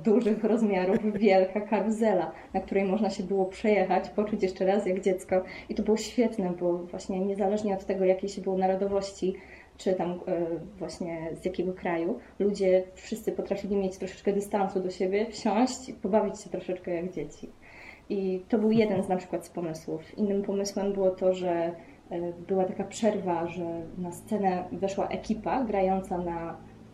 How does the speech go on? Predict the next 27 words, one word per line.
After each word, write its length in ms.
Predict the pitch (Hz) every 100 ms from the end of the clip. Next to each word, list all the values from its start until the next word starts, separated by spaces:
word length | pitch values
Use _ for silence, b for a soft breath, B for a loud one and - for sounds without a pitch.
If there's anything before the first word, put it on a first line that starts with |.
| -
bębnach 880 | 190 202 185 180 - 170 285 - -
i 220 | - 190 180
jednocześnie 440 | 185 185 - 196
tam 240 | 190 190 - -
tańcząco, 720 | - 180 180 254 302 277 254
śpiewająca, 960 | 240 - 190 160 175 233 233 220 196 180
tak, 140 | 185 226 -
taki 200 | 285 285
trochę 220 | - 269 240
przerywnik 600 | - 233 233 190 170 156 - -
tak 140 | 170
naprawdę 360 | 175 175 175 175
tego 200 | 170 175
wieczoru. 400 | 175 165 175 202 B B B B -
I 140 | 208 208
to 140 | 226
też 160 | 247 208
było 140 | 220
fajne, 320 | 220 214 185 180
bo 100 | 175
każdy 420 | - 202 - 180
odszedł 360 | - - 208 -
od 100 | -
stolika, 480 | - 196 190 185 -
trochę 220 | 202 190
rozruszał 540 | 180 196 214 208 190 175
się, 380 | - 165 165